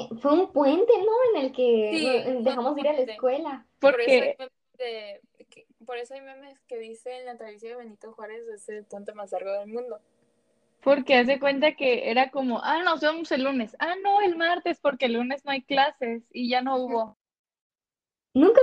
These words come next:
Speaker 1: nos volvimos a ver.
Speaker 3: Como
Speaker 2: Nunca
Speaker 3: yo
Speaker 2: nos
Speaker 3: les
Speaker 2: volvimos a ver.
Speaker 3: decía, ¿no? Eh, nosotros íbamos a ir a Culia-, bueno, fuimos a Culiacán el trece y íbamos a vol-, volvimos el lunes,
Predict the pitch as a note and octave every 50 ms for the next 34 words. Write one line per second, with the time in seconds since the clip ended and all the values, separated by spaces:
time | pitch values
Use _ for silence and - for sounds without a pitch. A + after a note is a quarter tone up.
0 | A#4+ A4 F4 E4 D#4+ D4+ D4 F4 G4+ G#4+ F#4+ D#4 D#4 - E4 - - - - F#4+
1 | G4 - - C4+ C4 C4+ C#4 C4 B3+ B3+ C4 C#4 C#4+ D4+ B3 - A#3+ B3 B3 -
2 | G#3+ - _ _ - A3+ A3 A3+ A#3 A#3+ A3+ B3+ A#3+ A3+ A3 G#3+ G#3+ A3 A3+ G#3+
3 | G#3 - - A#3 A#3+ A#3+ A#3 A#3+ A#3+ A3+ A#3 A#3 - B3+ C#4 D4 C#4 C#4+ C4 C4
4 | C4+ C#4 C#4+ B3+ A#3+ A3 A3 B3 A#3+ C#4+ C4 A#3+ A3 G#3+ - A3+ B3 C4+ B3+ A3
5 | G#3+ - - B3 C#4 E4+ G4 F#4 G4 F#4 - D4 B3+ A3+ G#3+ - G#3 G#3+ A3+ B3
6 | C#4+ C#4+ C#4+ - _ _ _ _ - A3 G#3+ G#3+ A#3+ C4+ - - E4+ F4 F#4 F4+
7 | F4 F4+ - _ - - B3+ B3 A#3+ A#3+ A3+ A3 - A3+ A3+ A#3+ C4 C4 C4+ C#4
8 | C4 C#4 C4 A#3+ A#3 A3 G#3 F#3+ G3+ G#3 A#3 A#3 A#3 A#3 A3 A3+ B3 B3 A#3+ A3
9 | G3+ G3+ A3 A#3 A#3 G#3+ G3+ G3+